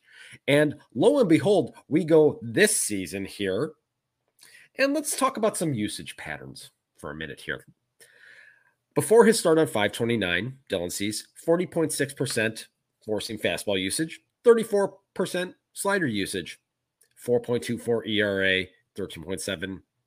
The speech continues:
Ks per nine, one point three whip. Since that five twenty-nine start, forty-three percent slider usage, forty-one and a half percent four-seam fastball usage, point five three E R A, one point one five whip.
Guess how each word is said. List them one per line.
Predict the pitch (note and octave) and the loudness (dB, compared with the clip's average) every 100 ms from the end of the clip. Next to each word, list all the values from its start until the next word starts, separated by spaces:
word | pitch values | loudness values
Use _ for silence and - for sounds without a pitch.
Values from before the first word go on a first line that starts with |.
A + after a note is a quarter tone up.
| - | -10
Ks | F2+ D#2 | -8 -8
per | F2 | -12
nine, | E2+ D#2+ D#2 D2 _ _ _ | -6 -6 -6 -12 _ _ _
one | F2 F2 | -14 -12
point | D2 F2 D#2+ | -10 -12 -8
three | F2 D#2+ | -6 -6
whip. | D2+ - - _ _ - - | -8 -10 -18 _ _ -20 -20
Since | - - C3 C3+ | -10 -4 -2 0
that | A#2+ A#2 A#2 _ - - | 2 0 -2 _ -16 -2
five | G#2+ G2+ | 0 0
twenty-nine | G#2 G2 F2+ F2 | -2 -2 0 -2
start, | D#2+ - D2 - _ _ _ | -4 -6 -6 -8 _ _ _
forty-three | - - A2 G#2 - B2+ A#3+ | -20 -4 -2 -2 0 2 4
percent | D#3+ C3+ B2+ G2+ | 2 4 2 4
slider | - A2 G#2 G2+ | 2 4 2 2
usage, | G2+ G2 B2 C#3 C3+ - - | 0 0 0 -2 -4 -14 -18
forty-one | - - A#2+ A2 A2 | -10 0 2 2 0
and | G#2 | 0
a | G2 | 0
half | A2+ E3 | 2 2
percent | - A2 A2+ F#2 | 0 -4 -4 -6
four-seam | G#2 G2 G2+ | -6 -4 -6
fastball | F2+ G2+ F#2 G2 F2+ | -4 -4 -2 -4 -2
usage, | F#2 - B2+ C3 - - | -2 -2 -4 -4 -16 -14
point | - - G#3+ A#3 - | 2 8 8 6 -6
five | - F3 F3 F3+ - - | 4 6 8 6 0 0
three | C#3+ D#3 F3 | 2 2 4
E | F3 | 6
R | E3 D#3 C3+ | 8 8 6
A, | C3 B2+ - - | 4 2 -4 -16
one | G#2+ B2+ D#3+ D#3+ | 2 4 4 2
point | - D3+ C3+ | 0 0 0
one | B2+ C3 | 0 0
five | B2 - B2 B2 G2+ | 0 0 2 2 0
whip. | A#2 A2+ E2 | 0 0 -2